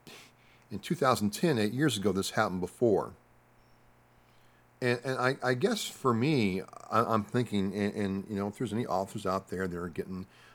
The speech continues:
upset, it's nothing personal. I'm not trying to disrespect Marine officers. I'm just telling you that, you know, we're told that Marine officers don't make any mistakes,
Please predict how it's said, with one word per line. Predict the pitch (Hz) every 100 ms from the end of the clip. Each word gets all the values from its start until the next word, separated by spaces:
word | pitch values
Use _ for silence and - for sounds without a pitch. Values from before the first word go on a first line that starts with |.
| - -
upset, | 95 - - 107 - - - - _ _ -
it's | - -
nothing | - 107
personal. | - 104 104 - 107 104
I'm | 98
not | 82 92
trying | - 95 101
to | 98 101 - - - _ -
disrespect | 98 - - 107 104 -
Marine | 90 95
officers. | 98 92 - - 98 95 95 98 - - - _ -
I'm | 92
just | 98 -
telling | 139 110 90
you | 92
that, | 90 90 92
you | 98
know, | 87
we're | 87 113 143
told | 107 90 87 85
that | 85 85 - - - _ _ _ _ _ _ _ _ _ - -
Marine | 95 95
officers | 98 117
don't | 104 104
make | 104
any | 113
mistakes, | 117 - 98 92 - -